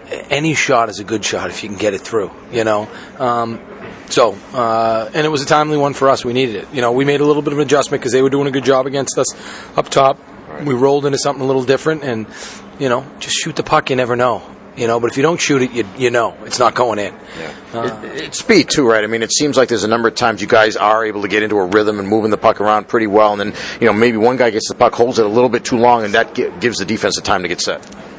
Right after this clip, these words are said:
Speaker 1: It does, you know, and, and that's why you have to be. Uh, listen, it's, it's hard to score on the power play. You've got five goalies out there. You've got a goalie and four guys that are willing to block shots,
Speaker 2: Yeah.
Speaker 1: right? And if you hold and trigger, uh, unless you're moving laterally and you might be able to get it by,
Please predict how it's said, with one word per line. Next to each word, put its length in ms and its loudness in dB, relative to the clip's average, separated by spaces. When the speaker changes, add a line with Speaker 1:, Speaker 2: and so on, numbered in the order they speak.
Speaker 1:
It 120 -2
does, 420 2
you 120 0
know, 200 2
and, 140 -6
and 260 -2
that's 300 0
why 100 4
you 80 2
have 140 -2
to 60 -12
be. 140 0
Uh, 680 -6
listen, 260 0
it's, 160 -2
it's 160 0
hard 220 4
to 60 -4
score 160 0
on 80 -2
the 60 -4
power 220 0
play. 260 -12
You've 180 -8
got 140 4
five 320 4
goalies 340 0
out 140 -6
there. 80 -12
You've 140 -10
got 120 0
a 40 -4
goalie 340 4
and 80 -6
four 200 2
guys 280 0
that 80 -2
are 40 2
willing 240 -2
to 60 0
block 300 0
shots, 400 -6
Speaker 2:
Yeah. 80 -10
Speaker 1:
right? 260 0
And 380 -2
if 220 -2
you 140 4
hold 400 4
and 120 -8
trigger, 380 0
uh, 260 0
unless 300 0
you're 120 2
moving 260 2
laterally 400 2
and 80 -2
you 60 0
might 120 0
be 60 -4
able 80 2
to 60 2
get 140 4
it 100 0
by, 240 2